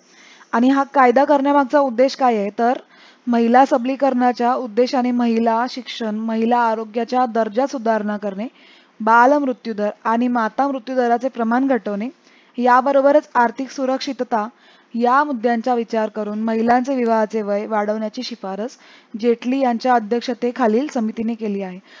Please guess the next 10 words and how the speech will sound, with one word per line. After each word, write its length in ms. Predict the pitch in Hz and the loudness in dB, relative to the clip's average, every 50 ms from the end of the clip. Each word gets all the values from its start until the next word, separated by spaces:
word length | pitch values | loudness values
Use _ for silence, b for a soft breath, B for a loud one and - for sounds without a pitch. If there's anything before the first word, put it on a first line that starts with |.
| B B B | B B B
तसंच 320 | 269 269 262 - 320 302 - | -2 0 0 0 -2 -2 -2
सुप्रीम 340 | 302 254 - 269 277 269 269 | -6 -6 -2 -2 -2 -2 0
कोर्टाने 360 | 277 269 262 247 269 269 277 | -2 -2 0 0 0 0 0
सुद्धा 420 | 254 285 233 208 214 226 254 320 | -2 -6 -8 -4 -4 -2 -2 -4
सरकारला 580 | 294 - 262 226 226 - 240 240 233 247 247 247 254 - - _ _ _ _ _ - | -4 -4 -4 -4 -2 -2 -2 0 0 0 0 -2 -2 -4 -8 _ _ _ _ _ -6
याविषयीचे 960 | 247 240 240 233 233 233 240 247 - - 247 233 - 254 233 233 - 254 254 | -2 0 2 2 2 2 0 -2 -4 -8 -10 -8 -4 -4 -4 -4 -4 -4 -2
निर्देश 440 | 240 233 214 202 196 220 240 240 - b b b b b b b b b b | -2 -2 -4 -2 -2 -2 -2 -4 -6 b b b b b b b b b b
आधीच 360 | - 214 220 214 233 247 240 214 | -2 0 0 2 0 0 0 0
दिले 240 | 240 233 233 247 | 0 2 4 4
होते. 340 | 269 277 254 - - 202 214 | 4 2 0 -4 -6 -10 -10